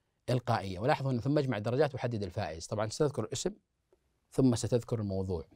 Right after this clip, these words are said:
ثم ستذكر المجال. طبعًا لاحظ هنا المجال بناء الرسالة، بناء الرسالة، العناصر، المقدمة، العرض،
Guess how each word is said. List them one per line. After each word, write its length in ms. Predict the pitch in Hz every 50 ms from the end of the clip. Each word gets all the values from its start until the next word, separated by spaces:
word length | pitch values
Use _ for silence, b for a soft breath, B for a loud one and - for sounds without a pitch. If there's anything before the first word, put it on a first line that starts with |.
| _ _ _ _ _ _ _ _ _ _ _ _ _ _ _ -
ثم 240 | - 202 202 180
ستذكر 380 | 147 - - 170 160 - - 139
المجال. 380 | 127 120 113 104 104 92 87 -
طبعًا 180 | 120 117 123
لاحظ 220 | 151 165 - 131 131
هنا 120 | 123 120
المجال 300 | 110 107 107 123 131 120
بناء 280 | 104 117 123 139 110 113
الرسالة، 440 | 113 107 - - 107 90 87 85 - - _ _ _ _ _ _ - _ _ _ _ _ _ _ _ _ _ -
بناء 240 | 98 107 127 110 104
الرسالة، 420 | 107 98 - 117 113 131 165 156 - _ _ _ _ _ _ _ _ -
العناصر، 500 | 95 92 117 127 117 - - - - - _ _ _ _ _ _ _ _ _ _ - 101
المقدمة، 520 | 107 113 - - 135 113 104 110 117 127 - _ _ _ _ _ _ _ _ _ _ - 104
العرض، 320 | 92 107 139 151 151